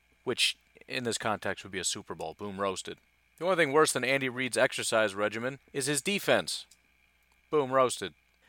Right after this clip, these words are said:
The only thing uglier than the defense is Pat Mahomes trying to pick someone up at a bar with his Kermit the Frog voice. You inexplicably traded away the best pass rush duo in twenty eighteen. So, I mean, boom, roasted.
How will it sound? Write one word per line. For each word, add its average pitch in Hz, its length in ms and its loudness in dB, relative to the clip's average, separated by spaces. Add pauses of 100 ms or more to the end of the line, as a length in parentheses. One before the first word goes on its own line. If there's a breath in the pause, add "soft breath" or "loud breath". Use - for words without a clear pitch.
(240 soft breath)
The 151 80 0
only 147 120 6
thing 147 160 6
uglier 143 380 6
than 131 140 0
the 117 80 0
defense 120 680 0
is 127 100 -6
Pat 165 220 4
Mahomes 156 340 0
trying 151 200 0
to 127 60 -4
pick 156 200 0
someone 139 280 -2
up 131 100 2
at 123 80 0
a 117 40 -4
bar 151 260 4
with 127 100 -4
his 123 100 -4
Kermit 123 280 -8
the - 60 -10
Frog 143 340 0
voice. 82 400 -8 (920)
You 147 200 -4
inexplicably 190 800 2
traded 180 380 2
away 165 240 6
the 135 100 0
best 147 400 6
pass 160 320 4
rush 127 240 0
duo 131 380 4
in 123 80 -4
twenty 127 320 -4
eighteen. 123 640 -2 (520)
So, 117 320 0
I 110 40 4
mean, 107 320 -4 (640)
boom, 113 220 -6
roasted. 110 460 -2